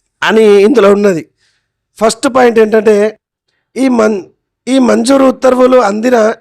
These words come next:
నలభై ఐదు రోజుల లోపు ఇంటిని, ఇంటి నిర్మాణమును పని మొదలుపెట్టి సంవత్సరం లోపు ఇంటిని పూర్తి చేసుకోవాలి. ఫస్ట్ పాయింట్ అర్థమైంది కదండి. ఈ పత్రము పొందిన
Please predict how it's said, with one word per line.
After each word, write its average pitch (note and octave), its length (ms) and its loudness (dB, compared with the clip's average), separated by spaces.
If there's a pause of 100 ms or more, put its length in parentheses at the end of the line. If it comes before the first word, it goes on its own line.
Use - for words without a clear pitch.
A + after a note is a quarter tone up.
(120)
నలభై G#3+ 440 0 (120)
ఐదు A#3+ 120 -2
రోజుల A#3 340 2
లోపు A3+ 560 0 (500)
ఇంటిని, B3 640 -4 (480)
ఇంటి A3+ 500 0
నిర్మాణమును A#3 880 0 (420)
పని A#3+ 220 -2
మొదలుపెట్టి A3 880 -2 (360)
సంవత్సరం A#3+ 580 -4
లోపు A#3+ 540 2 (400)
ఇంటిని A3+ 480 -4
పూర్తి A#3 400 -10
చేసుకోవాలి. F#3+ 800 -2 (280)
ఫస్ట్ G#3 360 -4
పాయింట్ D#3 240 -4 (800)
అర్థమైంది A#3+ 340 0
కదండి. A3 340 0 (340)
ఈ A3+ 120 -4
పత్రము B3+ 540 -2
పొందిన A#3 500 -2